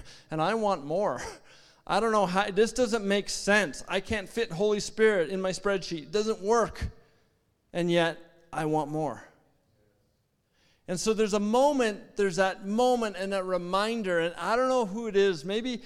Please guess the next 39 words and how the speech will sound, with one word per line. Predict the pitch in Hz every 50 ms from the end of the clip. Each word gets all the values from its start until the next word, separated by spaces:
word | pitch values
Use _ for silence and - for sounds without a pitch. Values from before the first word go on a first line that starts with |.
| - - - _
you | - 190 202
have | 208 220 220 214 175 165 185 190 -
someone | - - 214 214 214 208
in | 208 202
your | 190 180
family | - - - 180 175 180 190 190 185 180
tonight, | 156 - - 165 151 135 127 -
or | - 160
there's | 156 170 160 -
someone | - - 208 214 226 220 214
you're | 202 196
believing | 170 156 160 151 151 165 180 175 190 185 175
for. | 160 - 160 143 131
Can | - - 185
I | 185 196
remind | 214 220 214 196 180 170 170 180 190 202 208
you, | 208 220 226 226 - - - - _
your | - 165 180 196 208
faith | 190 - - - 190 190 208 196 - -
can | - 170 156 147
move | 151 160 175 170
mountains. | 156 151 151 156 170 180 - 202 196 196 208 - - - - - _
Your | - 175 190 208
faith | 196 196 - - 190 190 208 190 -
can | - 180 160 147
bring | 131 151 165 185 196 208
people | 196 - 196 202 - - 156 123
to | - 127 117
Jesus. | 104 101 127 139 165 185 180 185 226 233 214 - - - - - - -
Your | - 175 190 208 226
prayers | 220 - - - 185 180 180 190 208 220 220 202 175
are | 185 175
not | 170 170 180 180 147 135 127
void. | 143 147 160 185 202 208 220 190 156
They, | 170 170 165 151 - - - -
they | 185 185
don't | 180 196 214 208
go | - 202 185
unanswered. | 180 170 156 156 160 175 208 214 - - 247 262 262